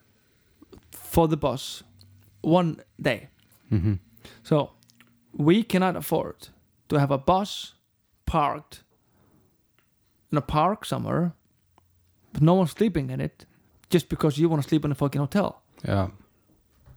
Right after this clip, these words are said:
Speaker 2: And, and you need to get to this level, like, ten thousand people or
Speaker 1: It's
Speaker 2: something, so
Speaker 1: like
Speaker 2: that
Speaker 1: Si-, Si-, I mean, take Sigur Rós guys. They,
Speaker 2: Yeah.
Speaker 1: they can do that, yeah.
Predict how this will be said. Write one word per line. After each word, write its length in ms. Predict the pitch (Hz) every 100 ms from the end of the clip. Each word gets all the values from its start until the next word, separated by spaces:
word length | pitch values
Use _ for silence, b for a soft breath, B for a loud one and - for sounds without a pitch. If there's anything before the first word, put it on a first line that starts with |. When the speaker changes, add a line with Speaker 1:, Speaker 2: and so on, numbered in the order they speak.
| - B B B
Speaker 2:
And, 180 | 147 160
and 220 | 165 180
you 100 | 185
need 220 | 185 180
to 80 | 170
get 300 | 165 160 -
to 100 | 139
this 260 | 139 131
level, 300 | 143 135 117
like, 340 | 113 113 113 -
ten 220 | 135 123
thousand 360 | 117 123 110 113
people 340 | 127 120 120
or 40 | 113
Speaker 1:
It's 100 | 107
Speaker 2:
something, 260 | 120 120
so 80 | 110
Speaker 1:
like 140 | -
Speaker 2:
that 80 | 247
Speaker 1:
Si-, 180 | 277 262
Si-, 200 | - 269
I 140 | 226 247
mean, 200 | 269 247
take 160 | 254
Sigur 340 | - 277 233 156
Rós 260 | 139 -
guys. 260 | 143 101 -
They, 180 | 202 202
Speaker 2:
Yeah. 60 |
Speaker 1:
they 140 | 202 240
can 160 | 214
do 100 | 156 131
that, 220 | 120 -
yeah. 200 | 127